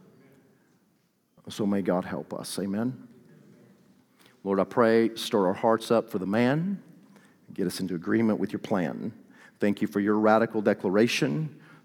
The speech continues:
that you were going to defeat the underworld, you were gonna defeat the, uh, the, the, the kingdom of darkness, and that the most sinful places would not stand against the advancement of your church. There's no defensive gate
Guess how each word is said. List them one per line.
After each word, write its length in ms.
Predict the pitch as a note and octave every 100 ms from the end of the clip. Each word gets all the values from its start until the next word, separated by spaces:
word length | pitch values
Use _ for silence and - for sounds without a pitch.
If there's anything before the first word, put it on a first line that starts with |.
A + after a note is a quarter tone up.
| -
that 160 | - -
you 160 | G#2+
were 160 | G#2 G#2
going 400 | F#2+ A#2 B2 B2
to 640 | - C3 C3 C3+ C#3+ -
defeat 380 | - - A#2 A2
the 100 | G#2
underworld, 560 | A2 A#2+ B2+ C3+ C#3+ C3
you 80 |
were 60 | A#2+
gonna 120 | B2
defeat 460 | F#2 F2 C3 C3+ C3+
the, 160 | G2+ - - -
uh, 120 | -
the, 120 | E2+
the, 180 | F#2 -
the 120 | -
kingdom 320 | F#2 - A2+ G#2
of 160 | -
darkness, 720 | A2+ A#2+ C#3+ C#3+ D3 - - - - - -
and 180 | - G#2
that 120 | F#2
the 80 | -
most 220 | G#2 F#2+
sinful 440 | - C3+ C#3 C3+ C3
places 760 | - C#3 B2+ - G2 F2+ -
would 220 | F#2 G#2
not 240 | G2+ G#2+ -
stand 760 | - - A2 G2+ F#2 F#2+ - - - - - _ _ _ _ _ -
against 540 | G#2+ G2+ A2+ - -
the 200 | G2+ F2 - - -
advancement 920 | F#2+ F#2 A#2 A#2 B2 A#2+ - F#2+ F2
of 120 | F2+
your 100 | G#2
church. 300 | F#2+ - F#2
There's 180 | G2 F#2
no 140 | A#2
defensive 920 | A2 G2+ A#2 C3 - C3 B2+ C3+ A2+ G2+
gate 440 | A2+ G2+ F#2+ -